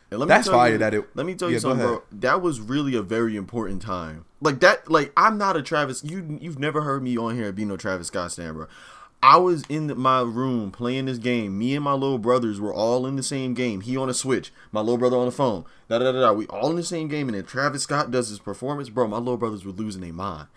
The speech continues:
Speaker 1: They were like, "Oh my," and I was going crazy too. I was like, "Yo, this is nuts." Like, he's on another level culturally right now. But we can get into that a little bit later. Um,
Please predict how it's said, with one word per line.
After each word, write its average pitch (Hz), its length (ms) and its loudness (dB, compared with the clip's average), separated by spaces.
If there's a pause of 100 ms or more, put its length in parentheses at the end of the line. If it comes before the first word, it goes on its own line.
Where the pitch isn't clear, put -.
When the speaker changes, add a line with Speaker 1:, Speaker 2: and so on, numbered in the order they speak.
(180)
Speaker 1:
They 180 120 -2
were 175 80 -2
like, 143 220 -8 (260)
"Oh - 260 6
my," - 120 4 (140)
and 175 200 2 (240)
I 523 180 4
was 508 100 4
going 480 220 6
crazy 480 340 -2
too. 554 280 -8
I 427 100 -2
was 392 80 -8
like, 175 220 0
"Yo, 214 240 2
this 185 300 -4
is 131 200 -4
nuts." 127 640 -2 (100)
Like, 113 440 2 (720)
he's 185 500 -2
on 165 180 2
another 113 600 2
level 95 400 -2
culturally 80 560 -10
right 76 240 -12
now. 76 300 -18 (680)
But 120 80 0
we 147 100 0
can 180 160 -6
get 156 140 -2
into 123 220 -6
that 87 180 -6
a - 20 -8
little 76 220 -14
bit 67 160 -18
later. - 340 -20 (640)
Um, 78 800 -6